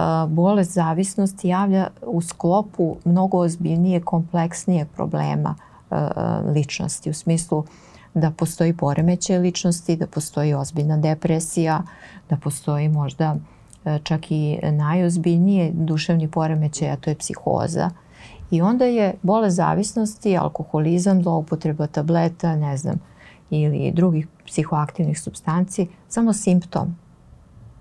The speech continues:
tog dubljeg problema. Tako da se time isto treba baviti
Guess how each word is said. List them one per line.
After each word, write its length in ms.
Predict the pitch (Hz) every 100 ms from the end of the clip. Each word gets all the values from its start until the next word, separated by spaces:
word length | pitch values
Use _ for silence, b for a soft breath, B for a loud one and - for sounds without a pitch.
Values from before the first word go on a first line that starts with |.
| - - - -
tog 280 | 185 151 160
dubljeg 380 | 170 135 135 -
problema. 560 | 165 - - - 151 147 - 139 - - - - - - - - -
Tako 260 | - 151 175
da 100 | 151
se 160 | - 165
time 320 | 175 160 151
isto 200 | - 156
treba 300 | 160 139 135
baviti 580 | 143 139 156 151 185